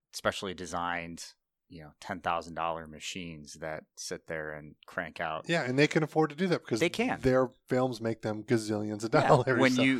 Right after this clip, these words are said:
Speaker 1: when you can afford it, you can buy those kind of things, and it makes it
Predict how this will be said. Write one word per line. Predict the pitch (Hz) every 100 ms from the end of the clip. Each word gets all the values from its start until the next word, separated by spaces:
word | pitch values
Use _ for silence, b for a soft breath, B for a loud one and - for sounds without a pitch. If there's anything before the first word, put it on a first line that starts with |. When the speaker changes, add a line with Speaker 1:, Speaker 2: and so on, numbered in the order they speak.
| -
Speaker 1:
when | 110 113
you | 110
can | 90
afford | - 107 131 90
it, | 87
you | 101
can | - 95
buy | 85 87 113
those | 104 95
kind | - 98
of | -
things, | 110 131 110
and | 107
it | 90
makes | 101 107
it | 113